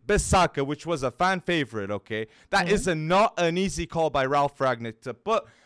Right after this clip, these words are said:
Speaker 1: Bissaka on the bench and trust in Dalot, which improved
Speaker 2: Yeah.
Speaker 1: the game drastically. So,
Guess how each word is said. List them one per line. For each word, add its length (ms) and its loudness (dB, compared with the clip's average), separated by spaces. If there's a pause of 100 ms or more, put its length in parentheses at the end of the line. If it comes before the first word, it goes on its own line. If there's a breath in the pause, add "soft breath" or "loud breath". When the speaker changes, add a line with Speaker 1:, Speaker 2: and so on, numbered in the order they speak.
Speaker 1:
Bissaka 400 -2
on 160 -2
the 80 -4
bench 300 -2
and 120 -8
trust 300 -6
in 120 -8
Dalot, 360 -2 (140)
which 220 -8
improved 400 -2
Speaker 2:
Yeah. 60 -2
Speaker 1:
the 60 -4
game 300 -8
drastically. 600 -12 (500)
So, 640 -12